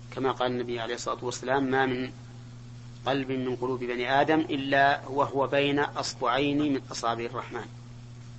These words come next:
فإن شاء أزاغه وإن شاء هداه عز وجل. ثم قال الرسول عليه الصلاة والسلام:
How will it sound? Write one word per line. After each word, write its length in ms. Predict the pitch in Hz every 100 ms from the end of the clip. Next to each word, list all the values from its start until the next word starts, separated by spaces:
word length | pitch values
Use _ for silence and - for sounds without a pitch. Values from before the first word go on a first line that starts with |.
| - - - - - - - - - - - - - - - 120 120 120 120 120 120 - - - - - - - -
فإن 140 | 127 123
شاء 480 | - 147 127 135 - - - - - - - - - - - - - -
أزاغه 400 | 135 131 156 156
وإن 220 | 156 160
شاء 360 | 147 156 147 143
هداه 160 | 147 120
عز 260 | 117 117
وجل. 300 | 123 120 117 - - - - - - - - - - -
ثم 200 | 139 139
قال 160 | 139 139
الرسول 280 | 131 127 123
عليه 200 | 120 123
الصلاة 180 | 120
والسلام: 400 | 120 117 123 139